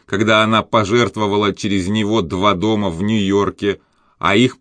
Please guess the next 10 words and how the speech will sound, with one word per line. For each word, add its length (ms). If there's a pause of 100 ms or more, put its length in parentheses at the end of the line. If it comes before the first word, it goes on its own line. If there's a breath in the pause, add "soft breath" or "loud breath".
потом 340
продали 640 (220 loud breath)
за 260
полтора 480
миллиона. 640 (920)
Обратно 600
она 260
их 140
не 140
получила». 760